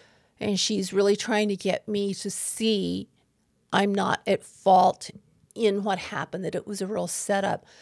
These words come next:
And she says she just sent this. "She's talking to someone, or she's somehow able to s-, get into your stuff. You need to check your computer.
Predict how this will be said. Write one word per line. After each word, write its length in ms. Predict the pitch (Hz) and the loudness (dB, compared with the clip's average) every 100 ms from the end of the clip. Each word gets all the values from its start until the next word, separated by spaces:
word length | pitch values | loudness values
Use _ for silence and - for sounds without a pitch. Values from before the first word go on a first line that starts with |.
| - _ | -20 _
And 180 | - 196 | -4 -2
she 180 | - 220 | 0 -2
says 280 | - 208 185 | 4 4 4
she 160 | - | 0
just 280 | 190 262 - | 4 4 4
sent 340 | - 254 247 | 2 2 4
this. 300 | - 180 175 - | 2 2 0 -2
"She's 240 | - 214 | -2 -2
talking 420 | - 269 330 415 | 4 6 6 2
to 80 | 311 | 2
someone, 680 | - - 202 202 156 160 185 - _ - _ | 2 4 4 4 0 -2 -4 -10 _ -20 _
or 140 | - 240 | -2 -2
she's 220 | - 208 | -2 -2
somehow 920 | - 294 320 311 - - 214 185 196 - | 2 4 4 2 0 -4 0 2 2 2
able 340 | 196 202 214 | 4 4 2
to 100 | 208 | -2
s-, 120 | 175 - | -6 -10
get 280 | - 214 208 - | -2 2 2 0
into 440 | 202 202 - 185 | -2 -2 -2 -2
your 240 | 180 - | -2 -4
stuff. 760 | 165 - - _ - - - - _ _ _ _ | -4 -6 -8 _ 0 0 0 -8 _ _ _ _
You 140 | 214 | -6
need 280 | 208 220 220 | 0 0 2
to 100 | 254 | 0
check 320 | - 220 196 | 0 0 0
your 80 | 185 | -2
computer. 600 | - 185 175 - - - | -6 -8 -6 -6 -6 -6